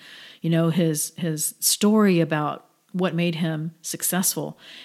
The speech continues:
And it was just so inspiring to me. And it made me realize that everybody has to start somewhere. Every successful person that you see had to start. And it had to start, like, in, you know, square one. And some of you may be on square one right now, and some of you,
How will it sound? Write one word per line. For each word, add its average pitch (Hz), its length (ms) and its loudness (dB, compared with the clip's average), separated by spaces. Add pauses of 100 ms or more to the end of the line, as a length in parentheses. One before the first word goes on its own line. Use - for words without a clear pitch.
And 185 100 2
it 202 60 6
was 190 100 4
just 196 160 2
so 214 160 4
inspiring 180 460 2
to 165 100 -4
me. 165 260 -2
And 170 160 -2
it 160 100 -4
made 175 120 0
me 175 140 0
realize 170 500 -2
that 160 240 -6
everybody 190 720 4
has 165 320 -2
to 165 80 -2
start - 300 -4
somewhere. 170 500 -4 (420)
Every 226 220 6
successful 240 580 2
person 208 420 2
that 180 220 0
you 196 80 2
see 170 520 -2 (400)
had 202 180 -2
to - 80 -2
start. - 480 -4 (920)
And 165 120 -2
it 131 100 -6
had 160 140 -6
to - 40 -4
start, - 340 -4
like, 147 160 -8
in, 139 240 -12
you 143 100 -12
know, - 40 -14
square - 320 -4
one. 185 340 0 (480)
And 170 160 2
some 214 220 8
of 202 100 8
you 208 160 10
may 208 140 8
be 190 160 4
on 185 100 6
square 185 300 2
one 170 220 2
right 233 160 4
now, 277 180 2
and 285 80 2
some 170 180 0
of 180 60 4
you, 190 300 2